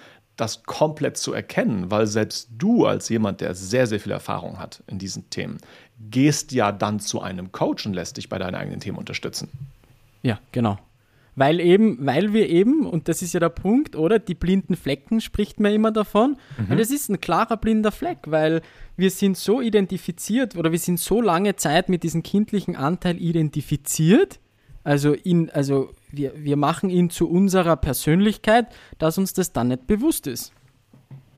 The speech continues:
Speaker 2: Da braucht's dann im Außen jemanden, der uns dorthin hinbegleitet und hinführt und wieder Licht quasi oder das beleuchtet und eben auseinanderklaubt, äh, und darin Bewusstsein schafft,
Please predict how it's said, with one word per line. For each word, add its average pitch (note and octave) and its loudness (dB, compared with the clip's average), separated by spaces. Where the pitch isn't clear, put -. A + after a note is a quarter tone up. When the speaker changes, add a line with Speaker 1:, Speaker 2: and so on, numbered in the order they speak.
Speaker 2:
Da F3 0
braucht's - -6
dann A#3 0
im F3 -4
Außen C#3+ -2
jemanden, G3 -2
der E3+ 0
uns E3 -2
dorthin D#3 -2
hinbegleitet F3+ -2
und D3 -4
hinführt F#3 -6
und F3+ -8
wieder F#3 -6
Licht F3 -12
quasi F#3+ 0
oder C#3 0
das C3+ 0
beleuchtet C3 2
und D#3 2
eben D#3 2
auseinanderklaubt, C#3 2
äh, - -6
und D#3 -2
darin D#3+ 0
Bewusstsein C#3 -2
schafft, - -4